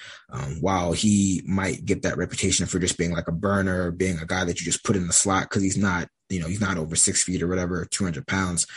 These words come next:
Um, he's played, like, inside and out. He's played all the various positions. And that's another thing that Jeremiah said. He thinks McDaniel was gonna emphasize in this offense, guys that you can move around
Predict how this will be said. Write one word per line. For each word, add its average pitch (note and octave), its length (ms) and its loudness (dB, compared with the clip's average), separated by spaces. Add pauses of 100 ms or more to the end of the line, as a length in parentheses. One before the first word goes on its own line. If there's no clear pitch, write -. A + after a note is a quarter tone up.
(400)
Um, E2 100 -6
he's B2 160 2
played, B2+ 320 8
like, F#2+ 260 4
inside F#2+ 380 0
and D2 120 -4
out. F2 180 -2
He's G2+ 140 -4
played G#2+ 220 4
all F#2+ 160 0
the F#2 100 0
various F#2 280 0
positions. E2 540 -2
And E2+ 100 -2
that's - 160 0
another G2+ 240 2
thing F#2+ 140 -4
that E2+ 140 -2
Jeremiah F2+ 500 -2
said. E2 360 2 (440)
He G#2+ 100 0
thinks F#2 220 0
McDaniel F#2 480 2
was E2+ 120 0
gonna E2 640 -2
emphasize G2+ 480 2
in E2+ 60 -2
this E2+ 100 0
offense, F#2 380 -2
guys F#2+ 260 2
that E2+ 80 0
you F#2 80 2
can F2 180 0
move F#2+ 200 0
around F2+ 500 -4